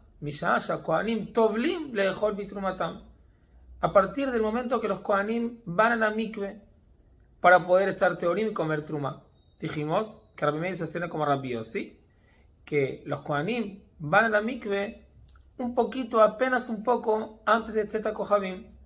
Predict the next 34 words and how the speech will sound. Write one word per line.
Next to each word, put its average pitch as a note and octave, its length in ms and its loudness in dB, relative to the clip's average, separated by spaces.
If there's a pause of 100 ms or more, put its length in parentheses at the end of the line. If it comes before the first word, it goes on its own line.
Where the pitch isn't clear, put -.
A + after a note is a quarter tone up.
(1200)
Entonces, D3 800 -4 (280)
es D#3+ 140 -12
una D3+ 120 -2
contradicción. G3 640 -2 (340)
Por F3+ 140 6
un F#3+ 160 2
lado, E3 540 6 (800)
la D#3+ 160 6
primera E3+ 240 0
baraita E3+ 360 4
dice E3+ 280 -2
que F#3+ 120 -4
es F#3 60 0
después A3 320 4
de C4+ 60 4
Tzeta G3+ 260 -2
Kohabim. F3 440 -2 (480)
En E3 80 -2
la D#3+ 100 2
tercera D#3+ 320 2
baraita D#3 340 4
vemos D#3+ 240 0
que D#3 120 -2
Rabbi D3+ 160 0
Meir D#3+ 180 -2
sostiene E3 640 -6
que D3 220 -2
es - 260 -8 (320)
un D#3+ 140 -6
poco F#3 580 2
antes A#3 360 4
que A3 100 -6
Tzeta G3+ 260 -4
Kohabim. F3 440 -4